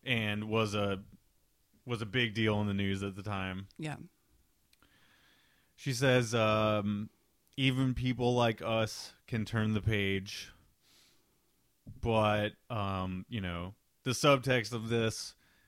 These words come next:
Speaker 1: um, is that sh-, doesn't mean that she's happy,
Speaker 2: No.
Speaker 1: you know, or that she's not haunted by this insane thing that happened to her.
Speaker 2: Yeah, it's
Speaker 1: Um,
Speaker 2: definitely affected her entire life.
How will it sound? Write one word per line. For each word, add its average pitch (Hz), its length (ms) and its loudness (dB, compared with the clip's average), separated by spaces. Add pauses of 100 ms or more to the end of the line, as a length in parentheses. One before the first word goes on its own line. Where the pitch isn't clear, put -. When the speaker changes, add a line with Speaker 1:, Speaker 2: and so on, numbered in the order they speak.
(680)
Speaker 1:
um, 98 260 -6 (380)
is 117 180 -2
that 107 240 4
sh-, - 140 -4 (120)
doesn't 123 380 4
mean 127 240 8
that 113 140 2
she's 113 220 -6
happy, 104 600 2 (100)
Speaker 2:
No. 165 300 -4
Speaker 1:
you 123 80 6
know, 110 360 6 (380)
or 123 240 8
that 113 360 4
she's 120 220 0
not 123 320 4
haunted 113 580 0 (120)
by 98 500 4 (380)
this 110 200 -2
insane 104 580 -2
thing 95 300 -4
that 92 120 -6
happened 92 360 -4
to 87 140 -6
her. 85 240 -8 (520)
Speaker 2:
Yeah, 135 240 -8 (120)
it's 165 160 -2
Speaker 1:
Um, 190 60 -4
Speaker 2:
definitely 180 520 2
affected 160 440 -4
her 143 180 -2
entire 139 340 -4
life. - 240 -8